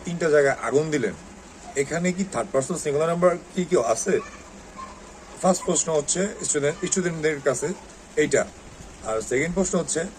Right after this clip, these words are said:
যদি স্টুডেন্টরা যদি, যদি এই কাজটা করে থাকে, তাহলে কেন এটা করলেন? আপনাদের কারণে রেমিটেন্সটা বন্ধ হলো, তারপর আপনাদের কারণে আরও অনেক ই হয়েছে, অনেক নিরহ বা শিশু, শিশুদের প্রাণ গেছে। এগুলো কি আমরা কি ইচ্ছা,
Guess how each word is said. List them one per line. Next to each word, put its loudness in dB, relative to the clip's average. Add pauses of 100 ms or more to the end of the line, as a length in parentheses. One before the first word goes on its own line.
(320)
যদি -4 (100)
স্টুডেন্টরা 6
যদি, 0
যদি 0
এই -2
কাজটা 2
করে 6
থাকে, 2
তাহলে 6
কেন 6
এটা 6
করলেন? 0 (500)
আপনাদের 2
কারণে 2 (500)
রেমিটেন্সটা 4
বন্ধ 0
হলো, 4 (640)
তারপর 4
আপনাদের 4
কারণে 6
আরও 2
অনেক 0 (200)
ই -2
হয়েছে, 0 (420)
অনেক 2
নিরহ 6 (960)
বা 2 (100)
শিশু, 0 (160)
শিশুদের 0 (100)
প্রাণ 0
গেছে। 0 (340)
এগুলো 4
কি 2
আমরা 6
কি 2
ইচ্ছা, 2